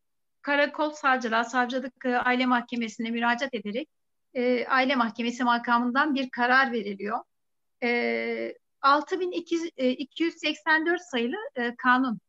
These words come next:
e, ismi altında ailenin korunması ve kadına karşı, e, şiddetin korunmasına ilişkin bir yasamız var bizim.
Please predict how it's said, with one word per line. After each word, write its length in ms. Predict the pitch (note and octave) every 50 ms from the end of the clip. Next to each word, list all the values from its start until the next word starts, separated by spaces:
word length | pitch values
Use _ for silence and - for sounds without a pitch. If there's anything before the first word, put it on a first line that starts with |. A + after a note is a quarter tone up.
| _ _ _ -
e, 300 | A#3+ A3 A3 A3 A3 G#3
ismi 340 | - C4+ B3+ B3+ C#4 D#4 C#4
altında 360 | A#3+ A#3 A3 A3+ - A#3+ C#4
ailenin 420 | C4 C4 C4 B3+ C#4 C#4 C#4+ D4+ C#4+
korunması 600 | - C4 C4 C4 C4+ C4 C4+ C#4 C4 - C4 B3+
ve 100 | C#4 C4+
kadına 360 | - C4 B3 A#3+ C4+ D4 C4+
karşı, 520 | - B3+ A#3 A#3 A3+ - - D#4+ D#4+ D#4+ -
e, 120 | B3+ A#3+
şiddetin 840 | A#3 - - B3 - C4 B3+ B3+ - _ _ _ _ - D4 D4+ C#4+
korunmasına 500 | - C4 B3+ B3 B3 B3 B3+ C4 B3+ C#4
ilişkin 320 | B3 A#3 A3 - - F4+ F4
bir 80 | C#4+
yasamız 480 | B3+ B3 B3 B3+ C4+ C4 C#4 C4+ A#3 G#3
var 180 | G3+ F#3 F3+ F3
bizim. 200 | G#3+ G3+ B3+ F#4